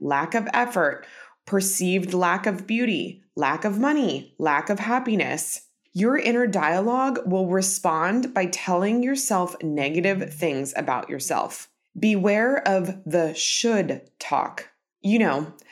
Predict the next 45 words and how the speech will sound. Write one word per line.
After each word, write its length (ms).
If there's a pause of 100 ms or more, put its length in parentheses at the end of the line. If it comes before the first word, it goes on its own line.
(140)
that 240
voice 360
in 140
your 140
head 280
that 160
says 320
you 120
should 340
be 100
doing 340
this 300
or 80
should 300
be 100
doing 300
that 320
or 100
should 360
be 100
more 180
disciplined, 840 (300)
should 400
be 160
more 240
self-conscious 800
about 300
this 260
or 80
that. 440 (400)
Shoulding 640
all 300
over 200
yourself 680
is 120
a 80
form 540
of 100
shame 520
that 180
will 140
get 240
you 160
nowhere 600
fast. 680